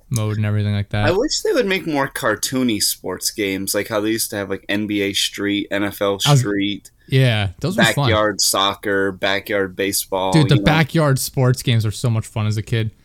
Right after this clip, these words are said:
Speaker 1: I
Speaker 2: Yeah, I
Speaker 1: played the
Speaker 2: wish
Speaker 1: shit out of
Speaker 2: uh,
Speaker 1: those.
Speaker 2: but I wish they would make 'em, like, like, you know, like, Fortnite-ish, but sports. You
Speaker 1: Yeah.
Speaker 2: know, make it kinda cartoony, so where, like, I,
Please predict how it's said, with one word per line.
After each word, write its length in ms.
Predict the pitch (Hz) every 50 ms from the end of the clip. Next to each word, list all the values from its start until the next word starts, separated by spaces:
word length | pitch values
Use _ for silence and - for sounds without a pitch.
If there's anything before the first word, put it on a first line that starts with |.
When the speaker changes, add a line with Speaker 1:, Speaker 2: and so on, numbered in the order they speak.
| - -
Speaker 1:
I 80 | - -
Speaker 2:
Yeah, 60 | 120
I 20 | 98
Speaker 1:
played 80 | -
the 40 | -
Speaker 2:
wish 120 | 165 - -
Speaker 1:
shit 220 | - - - 113
out 120 | 104 98 101
of 60 | 101
Speaker 2:
uh, 80 | 104 104
Speaker 1:
those. 120 | 123 127
Speaker 2:
but 100 | 151 139
I 60 | 139
wish 220 | 147 165 202 - -
they 80 | 226
would 120 | 196 170 147
make 240 | 147 143 147 143 -
'em, 180 | 147 127 120
like, 260 | 107 101 101 - - - - - - - - - _ - - - - - - - - - _ _ - -
like, 280 | 127 120 - - - - - -
you 100 | - 175
know, 160 | 147 113 117
like, 160 | 120 110 95 -
Fortnite-ish, 1080 | - - - 131 127 123 - 107 104 98 104 104 - 90 98 104 104 - - - - -
but 160 | 175 101 - -
sports. 720 | - - - - 101 101 92 - - - - - - - - - - - - - - - - - - -
You 120 | - -
Speaker 1:
Yeah. 140 | - 104 107
Speaker 2:
know, 80 | 104 104
make 200 | 113 120 127 -
it 100 | 143 -
kinda 260 | - - 160 151 127
cartoony, 840 | 101 - - 117 117 101 - - 127 127 123 117 110 107 95 87 92
so 120 | - - 110
where, 160 | 113 110 107 104
like, 220 | 101 98 98 95 104
I, 220 | 101 104 98 -